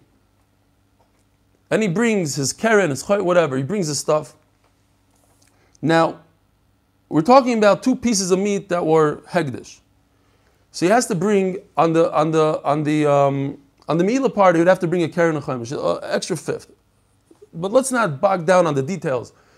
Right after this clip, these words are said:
The point is, according to Reb Tarfon, if I find out tomorrow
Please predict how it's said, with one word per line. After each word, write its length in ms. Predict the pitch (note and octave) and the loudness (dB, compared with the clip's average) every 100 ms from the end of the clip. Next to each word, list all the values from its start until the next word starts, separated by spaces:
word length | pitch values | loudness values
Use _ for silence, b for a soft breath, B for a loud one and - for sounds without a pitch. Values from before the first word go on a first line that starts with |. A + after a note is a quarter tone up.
| b | b
The 80 | E3+ | -10
point 380 | C4 C#4+ B3 F#3 | -2 0 0 2
is, 340 | D3 C3+ C3 _ _ _ _ _ _ _ _ _ | 0 0 -8 _ _ _ _ _ _ _ _ _
according 240 | - D4+ D4 | 0 2 4
to 80 | A#3+ | 4
Reb 140 | F#3 | 4
Tarfon, 640 | G3+ F3+ D#3 C3+ A#2 C3+ - _ _ _ _ _ _ _ _ _ _ _ _ _ _ _ _ _ | 4 4 2 -4 -6 -10 -12 _ _ _ _ _ _ _ _ _ _ _ _ _ _ _ _ _
if 120 | G3 C#4 | 2 4
I 80 | |
find 240 | C4+ C4 B3 | 6 6 6
out 140 | A#3+ | 4
tomorrow 720 | A#3+ G#3+ G#3 F#3 D3 A#2 A2 | 4 4 8 8 8 4 0